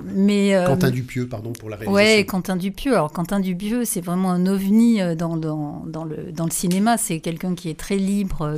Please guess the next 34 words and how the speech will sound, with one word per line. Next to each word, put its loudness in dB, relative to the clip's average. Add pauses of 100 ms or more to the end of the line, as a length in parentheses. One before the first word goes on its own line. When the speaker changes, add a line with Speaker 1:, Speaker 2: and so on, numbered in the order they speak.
Speaker 1:
qui, -8 (800)
qui 2
fait, 6
euh, 2
qui -2
se 2
fait 6
plaisir 4
et 2
ça 2
se -2
voit, 4
ça 0
se -2
voit 0
forcément 4
à 6
l'écran 2
à 2
travers -4
ses -2
films 0
et 0
avec -2
les, -2
les, -6 (300)
les 0
acteurs 0
et -2
les -6
actrices -6
qu'il -6
choisit. -2
On, -2